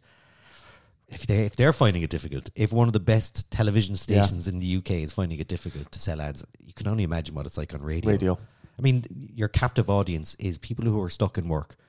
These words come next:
Speaker 1: and people who are driving in their cars. They're the people who have no other option but to
Speaker 2: Do
Speaker 1: listen
Speaker 2: you
Speaker 1: to
Speaker 2: listen to radio?
Speaker 1: In the car, I do, yeah.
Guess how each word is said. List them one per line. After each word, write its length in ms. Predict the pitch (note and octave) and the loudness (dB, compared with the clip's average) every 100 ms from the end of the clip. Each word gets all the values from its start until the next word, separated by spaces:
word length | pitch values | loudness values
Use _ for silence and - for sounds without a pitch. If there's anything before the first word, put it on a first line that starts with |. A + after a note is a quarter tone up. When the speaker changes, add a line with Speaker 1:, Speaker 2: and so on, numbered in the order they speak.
| _ _ - | _ _ -8
Speaker 1:
and 160 | G#2 | -8
people 260 | - G2+ - | -6 -10 -4
who 80 | E2+ | -4
are 40 | |
driving 300 | E2 D#2 C#2+ | 0 -2 -4
in 60 | C#2+ | -8
their 120 | C#2+ | -8
cars. 460 | - D#2 B1 - - _ | -6 -8 -8 -14 -18 _
They're 120 | G#2+ | 0
the 80 | A2 | 0
people 220 | A#2 F#2+ | 0 0
who 60 | F#2 | 0
have 180 | F2+ - - G#2 | -2 -6 -14 2
no 140 | A#2 | 4
other 220 | G2+ F#2 F2+ | 4 2 2
option 240 | - F#2+ | 2 0
but 100 | D#2+ | -6
to 60 | E2+ | -4
Speaker 2:
Do 40 | |
Speaker 1:
listen 140 | F#2+ A#2+ | 2 4
Speaker 2:
you 80 | C3+ | 4
Speaker 1:
to 40 | |
Speaker 2:
listen 200 | C#3 A#2 | 2 -2
to 100 | G#2 | -2
radio? 300 | F#2 F#2 - - _ _ _ B2+ | -2 -2 -4 -8 _ _ _ -4
Speaker 1:
In 80 | |
the 60 | A2 | 0
car, 220 | C3+ C#3+ | 2 2
I 80 | C3 | 2
do, 100 | F2 | 0
yeah. 180 | C#2+ | -2